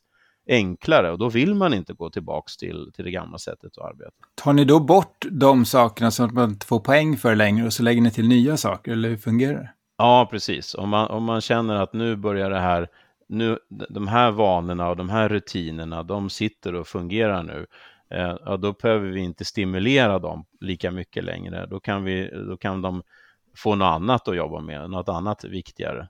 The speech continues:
Speaker 1: så att säga, som är, som är viktigt för den gruppen då, så att säga. Vissa saker kan, kanske man aldrig slutar med. Alltså, eh, och vissa saker kommer, kommer man ta bort efter ett tag och, och ersätta med något annat, så att säga.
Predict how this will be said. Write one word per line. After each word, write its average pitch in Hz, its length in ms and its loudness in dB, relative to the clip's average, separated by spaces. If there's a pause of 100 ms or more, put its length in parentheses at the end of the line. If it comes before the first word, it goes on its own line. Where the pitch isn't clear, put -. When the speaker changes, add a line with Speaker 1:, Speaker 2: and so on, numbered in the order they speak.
Speaker 1:
så - 160 -18
att 87 60 -16
säga, - 200 -16
som 90 220 -16
är, 85 180 -14
som 95 180 -12
är 95 40 -8
viktigt 95 340 -8
för 95 80 -12
den 85 240 -10
gruppen 87 400 -12
då, 113 300 -10 (180)
så - 60 -18
att - 60 -14
säga. - 160 -20 (880)
Vissa 117 340 4
saker 98 340 0
kan, 95 420 -4
kanske 95 260 -4
man 92 180 -6
aldrig 92 640 -4
slutar 82 380 -10
med. 80 260 -12 (460)
Alltså, 85 380 -10
eh, 80 500 -16 (440)
och 104 200 -4
vissa 107 240 0
saker 92 320 -4
kommer, 90 360 -8
kommer 92 340 -6
man 85 200 -8
ta 85 120 -8
bort 90 300 -8
efter 82 280 -8
ett 80 100 -10
tag 80 320 -6
och, 92 220 -8
och 98 100 -8
ersätta 92 520 -6
med 85 200 -12
något 82 160 -12
annat, 82 260 -16
så - 140 -20
att - 40 -18
säga. - 120 -20